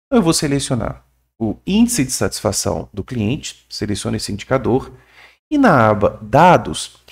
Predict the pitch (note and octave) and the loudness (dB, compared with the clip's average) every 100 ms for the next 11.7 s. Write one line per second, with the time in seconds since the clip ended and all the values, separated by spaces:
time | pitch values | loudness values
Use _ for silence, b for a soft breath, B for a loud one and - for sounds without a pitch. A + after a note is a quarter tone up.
0 | B - C3+ C3 F3+ F3+ F3+ F3 D#3+ D3 | B -2 0 4 4 2 0 2 4 4
1 | E3+ - - G3 A3+ C3 A#2 D3 D3+ - | 2 -2 -2 -2 -2 2 4 6 6 4
2 | B2+ B2 B2+ C3+ - B2 B2+ D3+ D3+ C3 | 0 2 2 -2 0 4 4 4 0 -4
3 | A#2+ C3+ F3 G#3+ - A#2 F#2+ D2 - _ | -4 -2 0 0 2 2 0 -4 -12 _
4 | _ _ _ _ _ _ _ _ _ B3 | _ _ _ _ _ _ _ _ _ 2
5 | C4 A3 F#3+ C#3 B2 D3 F#3 D3+ G#2+ - | 4 4 2 0 2 2 4 2 0 -6
6 | _ _ B2+ C3+ C3+ C3 A#2+ C3+ C3+ C3+ | _ _ 0 2 4 4 4 2 2 4
7 | C3+ C3+ G2+ A2 D3+ C3 A#2+ - B2+ D3 | 2 2 4 6 6 6 0 -2 -2 0
8 | D3 D3+ C#3+ C#3+ B2 B2+ D#3+ G#3 G#3 G3 | 0 0 0 0 2 2 4 4 4 2
9 | E3 D3 B2 A2+ B2+ D#3+ F3 - C#3+ C#3+ | 2 2 4 6 6 4 0 -4 -8 -4
10 | D#3 - A#2+ C3+ C3 C3+ - - A2+ G2 | -2 0 2 0 -2 -8 -10 -6 0 2
11 | G2+ A2 E3 - - - | 0 -2 -2 0 -2 -6